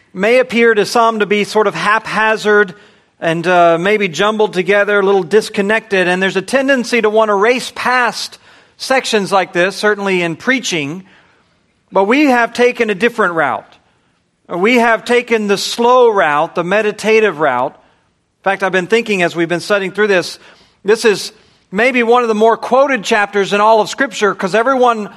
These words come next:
always cross-references back to this chapter out of other passages because of the truths that are contained here. So we're gonna take our time and try to soak in what Paul is saying here.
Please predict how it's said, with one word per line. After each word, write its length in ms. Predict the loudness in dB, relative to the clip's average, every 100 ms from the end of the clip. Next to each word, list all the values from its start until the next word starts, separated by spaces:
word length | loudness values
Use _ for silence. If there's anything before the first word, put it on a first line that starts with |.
| -12
always 340 | 0 2 2 0
cross-references 960 | -2 0 0 0 -2 0 -4 -2 -4
back 380 | 0 -2 -2 -6
to 200 | -4 0
this 220 | 2 0
chapter 580 | 0 -2 -2 0 0 2
out 300 | 0 0 0 0
of 260 | 0 0
other 340 | 0 0 2 0
passages 960 | 0 -2 -2 -6 -10 -10 -12 -14 -18 _ _ _ _ _ _ _ -2
because 640 | -2 0 2 2 2 -2
of 400 | 0 2 2 0
the 80 | -6
truths 460 | -4 -2 0 0 0
that 120 | 0
are 80 | -2
contained 460 | -4 -2 -2 0
here. 180 | 0 -2
So 160 | -2 -2
we're 160 | 0
gonna 220 | 0 -2
take 280 | 0 0 0 0
our 120 | -2
time 440 | 0 0 0 -2
and 120 | -6
try 220 | -2 0 0
to 160 | -4
soak 440 | -10 -2 0 0 -2
in 480 | -2 0 0 -6 -12 -20 -20 -20 _
what 200 | -4 -4
Paul 360 | 0 2 2 0
is 200 | -2 -4
saying 400 | 0 2 2 0
here. 400 | -2 -4 -6